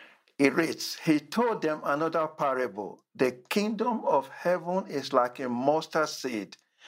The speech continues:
which a man took and planted in his field. Though it is the smallest of all seed, yet when it grows,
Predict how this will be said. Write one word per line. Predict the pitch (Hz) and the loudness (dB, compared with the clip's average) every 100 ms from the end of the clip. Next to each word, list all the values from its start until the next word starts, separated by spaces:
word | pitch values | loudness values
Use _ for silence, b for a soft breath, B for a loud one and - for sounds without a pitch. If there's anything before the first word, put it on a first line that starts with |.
| B B | B B
which | 117 160 202 - | 4 4 4 -2
a | 143 | -4
man | 135 147 143 - | 0 -2 -2 -4
took | 156 123 120 - | -2 -2 -4 -6
and | - 123 113 - | 0 0 0 -10
planted | - 156 151 156 - 151 147 - | 0 2 2 -2 -4 -4 -6 -8
in | 113 113 | -4 -2
his | 104 - | -2 -2
field. | 117 110 92 - - _ _ _ _ _ _ _ B B B B | 0 2 0 -4 -16 _ _ _ _ _ _ _ B B B B
Though | - 113 104 151 208 214 - | -6 -2 4 6 6 0 -4
it | 156 147 | -8 -4
is | 143 131 | -2 0
the | 131 | -2
smallest | - 143 156 233 202 196 - | -2 -2 2 2 2 0 0
of | 147 131 - | 0 0 -2
all | 156 156 | 0 0
seed, | - 143 110 101 - _ _ - | -2 -4 -4 -4 -12 _ _ -2
yet | 120 175 175 - | 2 4 2 -2
when | - 151 165 165 151 | -6 0 0 -2 -4
it | 120 98 | -6 -4
grows, | 123 135 104 82 - - | 2 4 4 -4 -10 -12